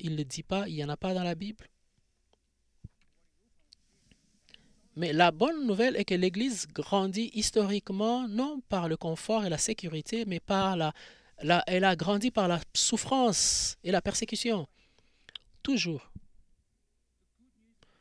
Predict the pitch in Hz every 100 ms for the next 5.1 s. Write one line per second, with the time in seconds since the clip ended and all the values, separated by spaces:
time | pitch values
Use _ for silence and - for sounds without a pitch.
0 | _ _ _ - 208 165 214 262 262 _
1 | _ _ _ - _ - _ _ _ -
2 | 143 185 190 - - _ _ _ _ _
3 | _ _ _ - 190 196 240 247 202 180
4 | 208 208 - 180 - _ - 220 233 -
5 | 233